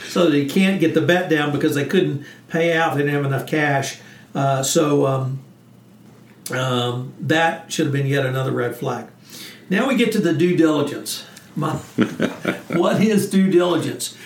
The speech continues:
Well, is due diligence going to, one of the things in the anti-corruption world we call due diligence is actually going to,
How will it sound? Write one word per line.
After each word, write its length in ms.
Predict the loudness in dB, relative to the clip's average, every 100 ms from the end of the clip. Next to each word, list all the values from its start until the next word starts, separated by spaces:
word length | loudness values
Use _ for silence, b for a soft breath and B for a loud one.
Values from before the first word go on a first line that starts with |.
| B 0
Well, 260 | 2 4
is 140 | 2 2
due 160 | 2 2
diligence 640 | 2 2 0 -2 -2 -2
going 440 | 0 2 2 2
to, 200 | 2 2
one 160 | 2 2
of 100 | 2
the 80 | 0
things 300 | 0 0 0
in 80 | 0
the 60 |
anti-corruption 580 | 0 -2 -2 -2 0 0
world 320 | 2 2 2
we 100 | 0
call 260 | 0 0 2
due 160 | 0 0
diligence 500 | 0 0 0 0 0
is 140 | 0
actually 320 | 0 0 -2
going 280 | 0 0 0
to, 380 | 2 0 0